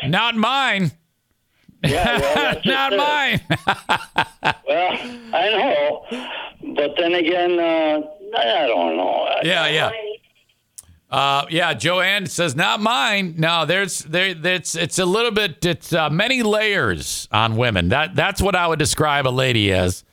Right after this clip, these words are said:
Speaker 1: a young
Speaker 2: Yes.
Speaker 1: lady, many layers.
Speaker 2: But you know what? You, you have tendency to be, <clears throat> at least I think so, be gentler with a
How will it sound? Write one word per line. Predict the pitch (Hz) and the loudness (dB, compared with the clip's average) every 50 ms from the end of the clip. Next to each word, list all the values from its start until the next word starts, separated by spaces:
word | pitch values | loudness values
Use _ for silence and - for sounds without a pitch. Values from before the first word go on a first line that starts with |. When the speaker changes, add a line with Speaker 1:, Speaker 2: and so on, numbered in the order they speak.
| _ _ - | _ _ -2
Speaker 1:
a | 123 | 0
young | 127 135 151 - | 0 2 2 2
Speaker 2:
Yes. | 120 - | 0 0
Speaker 1:
lady, | 135 120 117 110 113 113 110 113 | 0 0 2 2 0 0 0 0
many | 120 151 175 196 226 240 | 2 2 2 0 0 0
layers. | 247 220 190 180 180 170 160 127 107 98 | 2 2 2 2 2 2 2 2 2 0
Speaker 2:
But | - 240 | 0 0
you | 233 220 196 | 0 0 0
know | 175 | 2
what? | 180 175 175 170 165 175 - - - _ _ _ _ - - | 2 2 0 0 -2 -4 -10 -16 -20 _ _ _ _ -6 -4
You, | - - 359 190 202 | -2 0 2 0 0
you | - - 147 180 202 | 0 -2 0 0 0
have | 202 214 226 214 - | 0 0 -2 0 0
tendency | - 175 185 202 202 175 - - - - 143 135 135 135 135 - | 0 0 2 2 0 2 0 2 2 2 2 2 0 -2 -2 -2
to | - 131 117 | -2 -2 0
be, | 113 123 127 123 120 113 113 113 - - - - - - - | 0 0 2 2 2 0 0 -2 -4 -8 -12 -8 -8 -8 -8
<clears throat> | - - _ _ - | -8 -12 _ _ -2
at | - - - - - - 139 139 - | 0 0 0 0 0 0 0 0 0
least | 262 262 - - - | 0 0 0 0 0
I | 622 - - - - | 0 0 -2 -2 -2
think | - 294 269 - - | 0 0 0 0 0
so, | - - 185 - - - - - - - - - | 0 0 0 -2 -4 -6 -8 -8 -8 -10 -10 -4
be | - 147 151 - - - - | -2 -2 0 0 -2 -2 0
gentler | 151 185 196 202 - - 165 143 127 120 113 117 117 - - - | 0 0 0 0 0 0 2 2 2 2 2 2 0 0 -2 -2
with | - 120 113 - | 0 0 0 0
a | - | 0